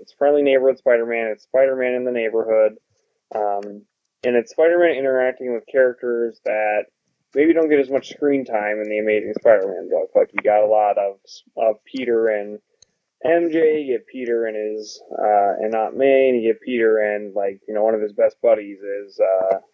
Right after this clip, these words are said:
I can't even think of his name, Johnny Storm. So, you know, there's some com-, there's obviously a lot of comedy in this book, but there is some really good moments of you just being like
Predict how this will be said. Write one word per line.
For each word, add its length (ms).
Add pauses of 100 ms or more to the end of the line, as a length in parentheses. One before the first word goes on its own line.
(280)
I 260
can't 100
even 100
think 140
of 60
his 80
name, 240
Johnny 240
Storm. 420 (540)
So, 540 (340)
you 100
know, 140
there's 180
some 180
com-, 360
there's 200
obviously 320
a 60
lot 140
of 100
comedy 380
in 80
this 200
book, 280 (160)
but 100
there 160
is 100
some 120
really 240
good 180
moments 460
of 140 (840)
you 240
just 220
being 240
like 240